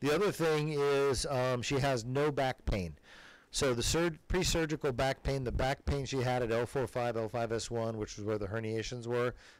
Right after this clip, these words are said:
gone, one hundred percent. And she has some pain where I cut her and I put the tube in, but aside from that, she's,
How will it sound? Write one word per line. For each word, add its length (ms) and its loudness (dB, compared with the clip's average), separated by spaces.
gone, 520 0
one 200 -2
hundred 260 -2
percent. 440 -4
And 200 -2
she 140 -2
has 240 2
some 240 -2
pain 320 -2
where 140 0
I 80 2
cut 300 -2
her 180 2
and 100 0
I 60 0
put 200 -4
the 60 -12
tube 300 0
in, 240 0
but 200 -2
aside 400 -2
from 200 -6
that, 260 -2
she's, 360 -8